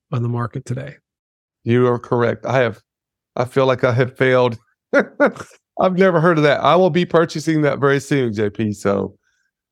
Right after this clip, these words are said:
Speaker 2: well, uh, Coach, it has been a pleasure. I appreciate, I know you are a very busy man with your, your business and your beautiful family,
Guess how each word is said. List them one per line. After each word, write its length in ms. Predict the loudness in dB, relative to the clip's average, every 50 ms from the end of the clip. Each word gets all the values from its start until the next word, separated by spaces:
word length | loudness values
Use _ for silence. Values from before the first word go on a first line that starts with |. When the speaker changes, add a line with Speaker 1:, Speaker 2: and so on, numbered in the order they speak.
| _ _ _ _
Speaker 2:
well, 320 | -2 -2 0 0 0 0
uh, 340 | 0 0 0 0 0 -2 -4 -6 -10 _ _ _ _ _ _ _ _ _ _ _ _
Coach, 320 | 2 2 2 2 4 2
it 100 | 2 4
has 160 | 4 2 0
been 240 | 0 0 0 2 2
a 60 | 0
pleasure. 440 | -2 0 0 0 0 2 0 -2 -4
I 40 | -4
appreciate, 600 | -4 -4 -4 -4 0 0 0 0 0 0 -2 -2
I 60 | -2
know 180 | 0 0 0 0
you 240 | 0 0 0 0 0
are 200 | 0 0 0 0
a 140 | 0 -2 -4
very 300 | -2 0 0 2 2 0
busy 480 | 0 0 -2 -2 -2 -4 -4 -4 -6 -8 _ _ _ _ _ _ _ _ _ _ _
man 360 | -4 -2 0 0 2 0 0 0
with 200 | -2 -4 -2 -2
your, 220 | -2 -2 -2 -2
your 160 | -4 -6 -6
business 480 | -2 -2 -2 -2 0 -2 -6 -6 -6 -8
and 100 | -6 -6
your 180 | -6 -6 -8 -10 -16 -20 _ _ _
beautiful 340 | 0 0 2 2 0 -2 -6
family, 540 | -6 -4 -2 -2 0 0 0 -2 -2 -2 -4